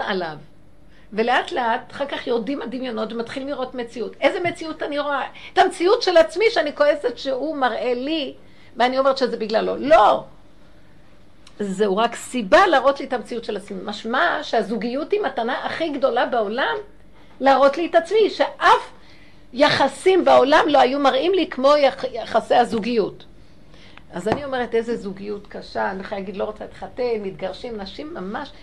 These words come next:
לא תופסים את הנקודה. צריך להגיד אלף פעם תודה לקדוש ברוך הוא שיצר את מצב הנישואים. כי רק ככה אפשר לצמוח. מאחר ואנחנו לא יודעים את זה, כי הלכנו לאיבוד מהנקודה הפנימית,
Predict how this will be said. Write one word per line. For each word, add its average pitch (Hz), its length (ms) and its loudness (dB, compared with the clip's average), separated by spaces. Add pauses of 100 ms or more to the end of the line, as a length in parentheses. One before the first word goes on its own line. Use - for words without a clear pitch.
(120)
לא 277 120 6
תופסים 453 380 0
את - 40 -18
הנקודה. 403 500 -6 (220)
צריך 285 160 -4
להגיד 262 280 -4
אלף 285 280 -4
פעם 285 220 -6
תודה 233 260 -6
לקדוש 240 400 -8
ברוך 240 160 -6
הוא 247 120 -10
שיצר 202 400 -6
את 220 120 -10
מצב 190 260 -10
הנישואים. 180 500 -12 (420)
כי 269 140 2
רק 285 200 -2
ככה 453 200 -2
אפשר 403 220 -4
לצמוח. 381 680 -4 (600)
מאחר - 520 0
ואנחנו 233 360 -6
לא 214 160 0
יודעים 165 380 -4
את 165 60 -12
זה, 190 80 -6
כי 190 120 -6
הלכנו 208 280 -6
לאיבוד 233 580 -6 (360)
מהנקודה 185 460 -2
הפנימית, 180 500 -8